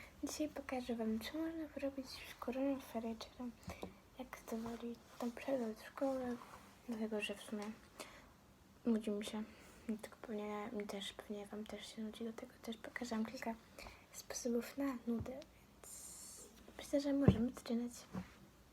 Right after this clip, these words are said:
Pierwszą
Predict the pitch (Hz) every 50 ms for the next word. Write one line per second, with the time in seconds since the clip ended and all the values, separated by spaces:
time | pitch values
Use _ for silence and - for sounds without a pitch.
0 | - - - - - - - - - - - - - - - - - - - -
1 | - - - - - - - - - - - 285 277 277 269 - - - - 262
2 | 254 254